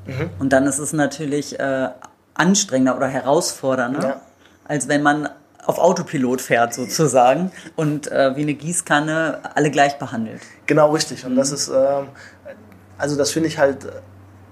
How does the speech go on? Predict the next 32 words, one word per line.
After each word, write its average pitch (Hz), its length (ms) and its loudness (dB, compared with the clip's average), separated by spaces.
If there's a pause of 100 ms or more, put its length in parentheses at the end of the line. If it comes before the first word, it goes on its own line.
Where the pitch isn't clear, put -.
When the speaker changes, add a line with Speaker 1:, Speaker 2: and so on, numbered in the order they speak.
(100)
Speaker 1:
das - 200 -2
ist - 240 -2
oftmals 151 480 2
sehr, 151 140 2
sehr 147 120 -2
schwierig, - 580 0
ähm, 160 400 -2
aber 147 220 -8
das, - 200 -4 (440)
äh, - 120 0 (100)
würde 165 200 4
ich 156 120 -2
eigentlich 160 320 0
auch 147 140 -4
sagen, 156 580 -2
dass 143 180 0
ich, 151 260 -2
äh, 143 200 4 (120)
in 151 120 -4
meiner 147 360 2
Art 151 280 2
und 139 100 -6
Weise 139 340 2
auch 135 120 -6
wirklich 143 260 -4
versuche, 139 420 -4
immer 135 200 -2
auf 127 160 -2
jeden 131 260 0
einzugehen. 135 800 -4
Speaker 2:
Mhm. 220 60 4
Speaker 1:
Ähm, 123 640 0